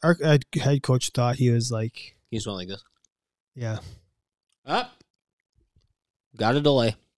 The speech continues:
Speaker 1: All right, fun. Lots
Speaker 2: All right.
Speaker 1: of weather talk, uh, lots of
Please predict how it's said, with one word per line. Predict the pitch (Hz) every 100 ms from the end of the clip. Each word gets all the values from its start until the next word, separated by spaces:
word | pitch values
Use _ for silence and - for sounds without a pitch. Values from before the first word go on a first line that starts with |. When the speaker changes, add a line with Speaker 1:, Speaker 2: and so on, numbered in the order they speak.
| _ _ _ - _ _ _ _ _ _ _ _ _ _ _ _ _ _ _ _ _ _ _ _ _ _ _ _ - - _ _ _ _ _ _ _ _ _ -
Speaker 1:
All | 214
right, | 202 110 -
fun. | - 208 127 92 _ _ _ -
Lots | 143 160 196
Speaker 2:
All |
right. |
Speaker 1:
of |
weather | 170 165 175 170
talk, | 170 160 160 165
uh, | 139 135 131
lots | 143
of | 151